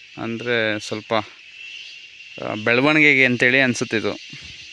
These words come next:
Simply Grows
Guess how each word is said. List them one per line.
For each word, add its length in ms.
Simply 420
Grows 280